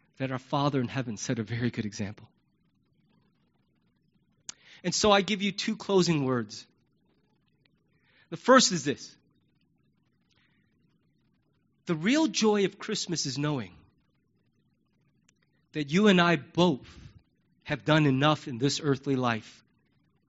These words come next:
to not be able to stand before God with confidence. I know you are taken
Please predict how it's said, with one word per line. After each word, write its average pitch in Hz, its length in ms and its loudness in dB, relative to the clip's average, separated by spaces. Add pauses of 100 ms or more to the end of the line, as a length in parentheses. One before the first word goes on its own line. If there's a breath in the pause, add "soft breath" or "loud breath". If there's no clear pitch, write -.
(600)
to - 120 -6
not 139 320 4
be 147 100 4
able 131 160 2
to 120 80 -8
stand 127 420 -2
before 120 360 -8
God 107 400 -10 (720)
with 123 120 -16
confidence. - 640 -10 (1800 loud breath)
I 143 160 4
know 160 240 8
you 160 280 4
are 156 120 4
taken 139 600 -4